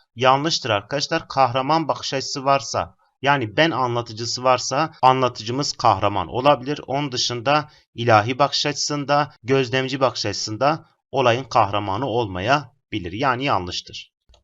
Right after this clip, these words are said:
Üç, romanda kahramanların tanıtımında ayrıntıya girilmez. Yanlıştır arkadaşlar. Romanda kahramanların tanıtımında ayrıntıya girilir. Çünkü uzun yazılardır. Çünkü detaylara ihtiyaç duyulan bir yazı türüdür roman. Yani yanlıştır.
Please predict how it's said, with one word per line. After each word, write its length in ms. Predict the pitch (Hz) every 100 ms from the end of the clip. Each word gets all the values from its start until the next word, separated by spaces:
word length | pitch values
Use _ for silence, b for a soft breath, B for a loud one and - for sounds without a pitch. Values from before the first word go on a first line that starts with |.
| _ _ _ _ _ _ -
Üç, 320 | 165 165 - 123
romanda 460 | 131 135 139 160
kahramanların 680 | 156 139 120 127 123 123 151
tanıtımında 580 | 156 135 123 123 123 151
ayrıntıya 480 | 143 113 113 113 107
girilmez. 520 | 110 120 123 135 - _ _ 127
Yanlıştır 440 | 135 139 - 120
arkadaşlar. 640 | 98 92 131 131 139 143 - _ _ 127
Romanda 440 | 143 143 127 143
kahramanların 760 | 151 135 110 117 117 117 120 139
tanıtımında 480 | 123 110 110 107 127
ayrıntıya 460 | 110 104 98 123
girilir. 300 | 127 135 135 -
Çünkü 240 | 123 104
uzun 300 | 92 92 120
yazılardır. 640 | 135 131 131 135 131 139 - b b
Çünkü 360 | - 143 147 113
detaylara 580 | 107 110 107 101 113
ihtiyaç 560 | 139 107 92 123 135 -
duyulan 380 | 104 98 139 123
bir 240 | 135 160 _ _ -
yazı 320 | 113 107 104
türüdür 420 | - 107 120 143
roman. 260 | 104 80 76 _ _ _ -
Yani 260 | 139 135 143
yanlıştır. 640 | 120 90 85 - - -